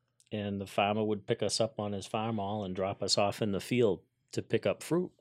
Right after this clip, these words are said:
And come Friday, we get to take home a quart of warm milk from the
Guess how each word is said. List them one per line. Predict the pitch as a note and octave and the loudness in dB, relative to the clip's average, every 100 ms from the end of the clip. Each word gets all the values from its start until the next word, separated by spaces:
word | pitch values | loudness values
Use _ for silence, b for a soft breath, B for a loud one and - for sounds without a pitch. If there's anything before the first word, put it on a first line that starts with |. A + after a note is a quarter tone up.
| - b b b b b b b b - | -20 b b b b b b b b -6
And | F#2+ F#2+ | -2 -2
come | F#2 A#2 G#2+ | 0 2 2
Friday, | - A2+ B2 C3+ D3+ C#3+ _ | 2 4 6 4 2 -2 _
we | G2+ | -4
get | F#2+ A#2 | 0 0
to | G#2 | 0
take | F#2 A#2 - | 4 4 4
home | A#2+ A2+ | 2 2
a | |
quart | F#2+ - A#2+ | 0 4 4
of | A#2 | 4
warm | G#2+ B2 A#2+ A#2 | 2 2 4 6
milk | C#3 E3+ - | 4 4 -4
from | - A2+ G2+ | -4 -2 0
the | F#2+ F2+ | -2 -4